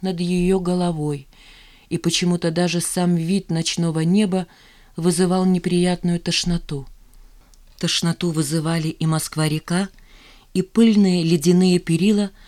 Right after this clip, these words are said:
к которым сейчас прижималась Жанна. Воспоминания о спагетти с томатами были особенно отвратительны. Воспоминания о поцелуях Руслана Ахенбаума вызвали у нее легкий стон.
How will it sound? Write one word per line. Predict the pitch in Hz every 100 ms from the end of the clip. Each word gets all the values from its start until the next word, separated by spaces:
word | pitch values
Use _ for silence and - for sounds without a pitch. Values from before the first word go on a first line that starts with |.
| - _
к |
которым | - 185 190 190 175
сейчас | 180 - 180 -
прижималась | 180 170 180 175 170 -
Жанна. | 156 160 165 165 160 165 - _ - -
Воспоминания | 165 190 - 190 202 208 208 196 185
о | -
спагетти | 185 - 196 180 202 202
с | 185 -
томатами | 196 202 208 202 196 190 - - - -
были | - 180 202 196 -
особенно | 190 - 220 165 151 147 147
отвратительны. | - 151 165 - 147 135 131 135 - _ - _ _ -
Воспоминания | 147 147 - 156 160 165 165 156
о | 139
поцелуях | - - 160 160 160 156 -
Руслана | 156 - 170 160 151
Ахенбаума | 151 - 151 147 175 175 165 160 - - - - - - -
вызвали | 165 226 202 196 190
у | 185
нее | 180 175 175
легкий | 170 170 165 - 170
стон. | - - 151 139